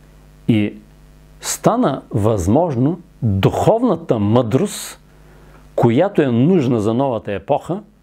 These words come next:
да навлезе към човешкото съзнание.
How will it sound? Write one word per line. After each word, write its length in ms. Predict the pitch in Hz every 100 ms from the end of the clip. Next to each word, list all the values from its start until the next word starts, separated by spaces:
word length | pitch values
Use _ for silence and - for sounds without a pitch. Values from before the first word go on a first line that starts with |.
| _ _
да 200 | 117 135
навлезе 480 | 175 123 117 120 143
към 180 | - 156
човешкото 500 | - 110 110 147 135
съзнание. 680 | - 127 107 131 107 85